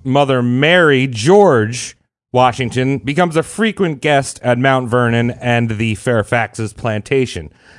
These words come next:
She's like, "Go hang out with your half-brother and those rich people. You wanna, you wanna know those guys."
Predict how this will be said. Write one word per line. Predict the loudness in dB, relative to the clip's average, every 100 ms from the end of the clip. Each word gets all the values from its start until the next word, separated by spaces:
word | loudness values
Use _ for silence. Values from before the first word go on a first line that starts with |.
| -10
She's | -2
like, | -2 -2 -16 -2
"Go | 2 4
hang | 4 4
out | 4
with | 4
your | 4
half-brother | 2 2 2 4 4
and | 4 4
those | 2
rich | 2 0 2
people. | -2 -2 -6 -8 _
You | -4
wanna, | 0 2 2
you | 2 4
wanna | 4 6
know | 4
those | 4 2
guys." | 0 -4 -4 -10 -18